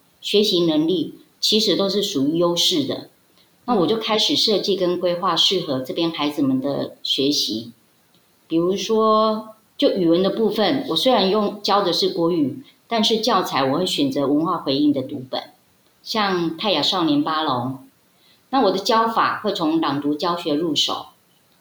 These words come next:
我发现孩子们从擅长的听力、记忆力开始，呃，对他们来讲门槛比较低。呃，就我到八所学校跟老师们合作教学的结果，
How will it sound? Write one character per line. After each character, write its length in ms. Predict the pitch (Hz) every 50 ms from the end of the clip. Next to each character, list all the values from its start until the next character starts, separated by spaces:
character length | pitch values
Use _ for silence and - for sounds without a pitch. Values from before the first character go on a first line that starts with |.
| _ _ _ _ _ _ -
我 120 | - 180 185
发 200 | - 269 269 269
现 180 | 269 277 254
孩 180 | 214 196 185 196
子 120 | 190 190
们 180 | 185 180 180 180
从 220 | 180 170 165 170
擅 320 | 165 - 165 147 180 190 190
长 240 | - 147 143 143
的 100 | 147 156
听 400 | 151 - - - 196 190 190 190
力、 220 | 190 196 175 - -
记 160 | - 190 190
忆 100 | 165 180
力 180 | 185 185 160 165
开 240 | - - 165 160
始， 360 | 165 160 - - 139 - - - - _ _ _ _ _ _ _ _ _ _ _ _ -
呃， 180 | 156 151 143
对 200 | - - 262 214
他 140 | - 208 208
们 100 | 196 180
来 180 | 160 151 160 160
讲 300 | - - 135 - - - - -
门 180 | 156 160 180
槛 180 | 180 180 151 127
比 100 | 120 120
较 140 | 135 147 143
低。 380 | 143 - 143 131 123 135 - - _ _ _ _ _ _ _ _ _ _ _ _ _ _ - -
呃， 180 | - 330 - 160
就 180 | - 320 311
我 160 | 262 185 294
到 220 | 294 - 233 208 180
八 200 | - 214 202 214
所 180 | - - 147 -
学 180 | - - 151
校 140 | 156 190 180
跟 160 | 180 196 185
老 100 | 185 143
师 160 | 131 - - 180
们 120 | 170 160
合 160 | 151 156 143
作 180 | 143 - 170 135
教 200 | - 170 165 165
学 200 | 165 160 135 123
的 80 | 135 131
结 260 | - - 127 131 131
果， 280 | 127 135 - - -